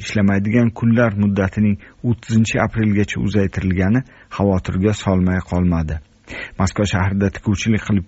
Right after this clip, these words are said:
kelgan o'ttiz ikki yoshli farg'onalik Nargiza Ozodlik bilan suhbatda karantin davrida ishi to'xtab qolgani bois ijara haqini to'lashga ham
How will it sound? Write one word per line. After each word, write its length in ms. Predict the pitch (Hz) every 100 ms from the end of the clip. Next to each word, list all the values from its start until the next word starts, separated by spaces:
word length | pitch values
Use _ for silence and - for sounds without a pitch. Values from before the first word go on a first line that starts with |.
| -
kelgan 320 | 101 107 110 107
o'ttiz 180 | - 107
ikki 180 | - 120
yoshli 260 | 104 - 95
farg'onalik 600 | 95 92 92 98 95 90 -
Nargiza 500 | 92 101 120 117 107 - _ - - -
Ozodlik 440 | 101 98 - 120 127
bilan 180 | 131 123
suhbatda 420 | - 127 - 147 139 - - -
karantin 460 | 107 104 98 135 131
davrida 400 | 117 113 107 127 113 -
ishi 140 | - - -
to'xtab 320 | 123 110 - 98
qolgani 380 | 101 95 92 87
bois 220 | 85 87 - - - -
ijara 260 | 98 113 117 113
haqini 300 | 80 117 120
to'lashga 440 | 113 101 95 - 92
ham 120 | 107